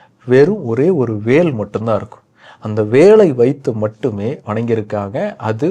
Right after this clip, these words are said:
ஒரு முருகன் கோயில் அப்படிங்கிறதையும் கண்டுபிடிச்சிருக்காங்க. இந்த வேலையே எவ்வளோ வெரைட்டிஸ்ல வந்து தமிழர்கள் பயன்படுத்தியிருக்காங்க. ரொம்ப அற்புதமா இருக்கு. இந்த வேலுடைய பெயர் ஏந்திலை. அதாவது இந்த வேலு அமைப்பை பார்த்தீங்கன்னா ரொம்ப நீளமான இலை வடிவமைப்போட இருக்கும்.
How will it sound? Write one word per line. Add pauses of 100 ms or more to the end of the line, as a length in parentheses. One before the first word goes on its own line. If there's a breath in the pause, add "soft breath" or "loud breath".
ஒரு
முருகன்
கோயில்
அப்படிங்கிறதையும்
கண்டுபிடிச்சிருக்காங்க. (280)
இந்த
வேலையே (300)
எவ்வளோ (140)
வெரைட்டிஸ்ல
வந்து
தமிழர்கள்
பயன்படுத்தியிருக்காங்க. (160)
ரொம்ப
அற்புதமா
இருக்கு. (120)
இந்த
வேலுடைய
பெயர் (180)
ஏந்திலை. (380 soft breath)
அதாவது
இந்த
வேலு
அமைப்பை
பார்த்தீங்கன்னா
ரொம்ப
நீளமான
இலை
வடிவமைப்போட
இருக்கும்.